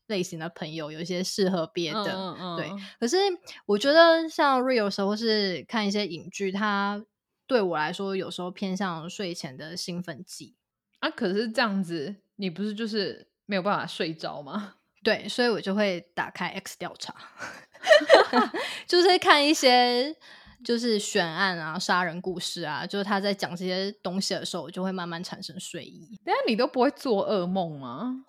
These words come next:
Speaker 1: 哦，会啊，有时候会做一些惊悚的剧情，我就会觉得很有趣，然后隔天就会很兴奋的，就是分享给别人。<laughs> 所以我昨天做了什么梦，我觉得那个剧情很有趣，这样。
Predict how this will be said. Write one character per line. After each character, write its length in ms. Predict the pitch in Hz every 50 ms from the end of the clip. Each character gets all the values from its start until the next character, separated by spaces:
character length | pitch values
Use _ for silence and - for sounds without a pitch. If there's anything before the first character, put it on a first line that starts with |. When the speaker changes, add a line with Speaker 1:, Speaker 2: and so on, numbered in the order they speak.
| - 302 -
Speaker 1:
哦， 260 | - 320 339 330 330
会 180 | 320 - 392 330
啊， 160 | 262 226 214
有 100 | 202 170
时 120 | 185 185 202
候 100 | 208 226
会 180 | 269 254 226
做 280 | 208 214 - 247 214 208
一 40 | 208
些 320 | 202 208 202 196 190 196 202 - -
惊 240 | - 226 214 226 240
悚 260 | - - - - 160
的 300 | - 98 101 110 - - _ _ _ _ _ _ _ _ _ _ _ _ _
剧 220 | - - 226 180
情， 380 | 185 - - - 139 - 233 220 - -
我 80 | - 240
就 80 | 254 403
会 60 | 494 508
觉 100 | 508 440
得 40 | 415
很 160 | 392 311 294
有 180 | 254 269 208 123
趣， 220 | - - - 240
然 100 | 208 202
后 180 | 208 220 233 240
隔 220 | 240 - 220 196
天 140 | 202 226 220
就 100 | 220 233
会 80 | 233 233
很 160 | 233 220 202
兴 240 | - - 208 185 190
奋 220 | - 202 165 151
的， 200 | - 220 202 -
就 140 | - - 185
是 180 | 180 147 - 202
分 180 | - - 196 196
享 260 | 196 202 156 135 190 -
给 80 | - 185
别 240 | 165 - 139 123 131
人。 80 | 170
<laughs> 80 | - 214 - - - - - - - - - - _ - - _ - - - -
所 100 | - 508
以 100 | 554 339
我 60 | 302
昨 120 | - 392
天 60 | 415 480 523 508
做 120 | 494 508 415
了 60 | 427
什 120 | - 440
么 100 | 349 254
梦， 200 | 240 311 427 381
我 80 | 285 254
觉 80 | 285
得 60 | 370 427
那 200 | 480 466 415 381
个 160 | 359 339 - _ - - - -
剧 160 | - - 494
情 220 | 403 - 370 294 285
很 80 | 302
有 160 | 339 320 185
趣， 320 | 214 - - - 254 196 180
这 80 | -
样。 220 | 180 165 175 240